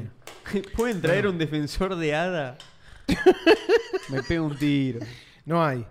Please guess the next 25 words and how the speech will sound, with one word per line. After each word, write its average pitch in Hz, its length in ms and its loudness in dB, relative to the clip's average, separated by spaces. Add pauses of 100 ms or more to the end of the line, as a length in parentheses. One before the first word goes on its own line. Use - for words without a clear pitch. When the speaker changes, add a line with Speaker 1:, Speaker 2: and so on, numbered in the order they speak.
(100)
Speaker 1:
No 196 180 8
Speaker 2:
Nunca. 202 240 4
Speaker 1:
existe. 143 180 2
Speaker 2:
No, 160 80 -2
no 165 80 0
Speaker 1:
No, 165 60 0
no 185 40 2
Speaker 2:
existe. 233 260 0
Speaker 1:
existe. 190 380 -2
Speaker 2:
Es 190 60 0
mentira. 180 580 -2 (300)
Speaker 1:
Es - 80 -20
como 151 260 -6
el 139 100 -4
estado 170 400 -2
enorme, 175 560 2
Speaker 2:
<laughs> 220 800 -8
Speaker 1:
pero 151 140 -8
Speaker 2:
Es 170 80 -4
como 185 160 -4
el 180 60 0
estado 190 200 -2
enorme 196 360 -6
y 156 120 -10
eficiente. 147 640 -10